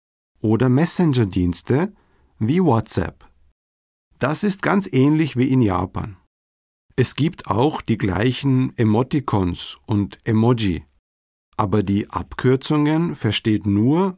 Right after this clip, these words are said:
wer Deutsch kann. Zum Beispiel K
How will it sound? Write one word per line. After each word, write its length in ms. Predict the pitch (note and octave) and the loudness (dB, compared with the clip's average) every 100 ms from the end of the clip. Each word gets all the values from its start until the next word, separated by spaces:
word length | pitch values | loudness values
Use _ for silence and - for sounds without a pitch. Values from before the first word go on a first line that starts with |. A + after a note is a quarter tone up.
| _ | _
wer 180 | C#3 F3 | -4 -2
Deutsch 400 | A#2+ F#2 - - | 0 0 -2 -6
kann. 300 | F2 C#2+ - _ _ _ _ _ _ _ | -6 -8 -12 _ _ _ _ _ _ _
Zum 180 | - F3+ | -2 0
Beispiel 720 | A2+ G#2 B2 - D3+ D#3 D#3 - _ _ _ _ - | 2 2 0 0 2 2 -2 -12 _ _ _ _ -6
K 400 | A#2 G#2 A2 B2+ | -2 0 0 -4